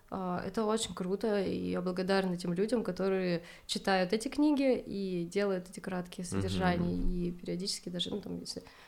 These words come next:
Speaker 1: я что-то не успела там в дорогу скачать, я, то есть, э, я там подписана на некоторые паблики там в, в Телеграме, да, где я могу зайти, взять, э, какую-то заметочку и,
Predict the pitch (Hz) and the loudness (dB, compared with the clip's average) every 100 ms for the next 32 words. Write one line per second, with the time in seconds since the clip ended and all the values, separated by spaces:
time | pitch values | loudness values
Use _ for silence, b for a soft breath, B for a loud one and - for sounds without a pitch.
0 | B 202 - 202 208 196 220 208 196 175 | B -10 -6 0 0 2 2 2 2 -2
1 | 170 185 190 180 175 - 185 262 370 - | 0 2 2 0 -6 -6 0 2 2 0
2 | 202 180 175 175 - 185 180 180 175 180 | -4 -4 -4 -8 -6 -4 0 0 -2 -4
3 | 175 - 196 - 180 - 185 101 - - | -6 -6 -6 -4 -2 -2 -4 -8 -10 -8
4 | 185 - 196 185 180 277 294 - - 185 | -8 -8 -8 -6 -2 -2 -2 -6 -8 -6
5 | 175 175 180 175 175 180 180 185 180 180 | -6 -6 -6 -6 -6 -6 -4 -4 -2 -2
6 | 180 190 B B B B - 185 185 196 | -4 -8 B B B B -8 -6 -4 -4
7 | 190 190 - 240 220 180 - - 180 180 | -6 -6 -4 -2 -2 -4 -10 -12 -8 -8
8 | 175 - 185 175 175 - 180 180 185 190 | -10 -14 -10 -10 -12 -12 -10 -6 -4 -4
9 | 202 - - - - 170 175 | -6 -12 -14 -10 -6 -6 -6